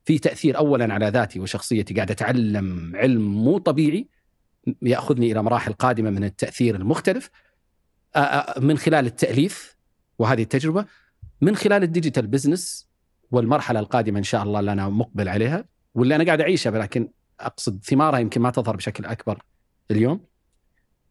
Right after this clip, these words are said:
هنا أجد نفسي. لكن هل ت-، أنت تبغى تحطني في إطار علي الإعلامي التلفزيوني؟ لا. علي الإعلامي؟ لا. علي ال-، لا.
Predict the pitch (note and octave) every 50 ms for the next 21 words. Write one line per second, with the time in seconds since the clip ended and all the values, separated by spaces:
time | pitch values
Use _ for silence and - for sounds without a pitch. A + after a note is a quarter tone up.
0 | _ _ _ _ _ _ _ _ - - D3 B3+ A#3 E3+ C#3 A#2 G#2+ F#2 F#2+ E2+
1 | - - - - - _ _ D3+ E3+ E3 G3+ F3 F#3+ A#3+ G3+ - G#3+ G3 G3 G3+
2 | - G#3+ - - D#3+ - F3 E3+ F3 - - A3 - - F3 E3 E3 E3+ D3+ D#3+
3 | D#3 - F#3 E3+ C#3 A#2 - - B2 D#3 F3+ E3+ D#3 C3 A2+ G2+ A2 - - -
4 | - C#3 C3 C3+ C3+ B2 D3 F3 F3 E3+ D#3 - D#3+ C#3+ - D#3 C#3 D3+ F3 F#3+
5 | G#3 G#3 G3+ - A2+ A2+ A#2 A#2+ B2 A#2+ A2 - _ - - _ _ _ _ _
6 | _ _ _ _ _ _ _ C#3 F3+ F#3+ D#3+ C3 B2 - F#3+ A3 F#3 E3+ D#3+ F#3
7 | G3 G3 G3 G#3 G#3+ G#3+ - D#3+ B2 A#2 A#2+ A#2+ B2 B2+ B2+ B2 - _ - -
8 | - _ _ _ _ _ _ _ _ _ _ _ _ _ _ _ _ _ _ -
9 | B2 C#3 F#3 G#3+ G#3+ G#3+ G3 F#3+ F#3+ F#3+ F3+ D#3+ E3 - - - - - B2+ A#2+
10 | A#2+ C3 B2 -